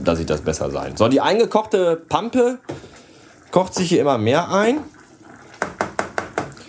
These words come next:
Muss aber, glaub ich, noch ein bisschen dickflüssiger werden. Das Röhrchen von der Vanille,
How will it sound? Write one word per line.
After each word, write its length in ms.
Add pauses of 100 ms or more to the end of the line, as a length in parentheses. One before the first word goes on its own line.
(460)
Muss 240
aber, 180
glaub 180
ich, 100
noch 160
ein 100
bisschen 460 (2750)
dickflüssiger 720
werden. 320 (1900)
Das 180
Röhrchen 580
von 280
der 220 (320)
Vanille, 600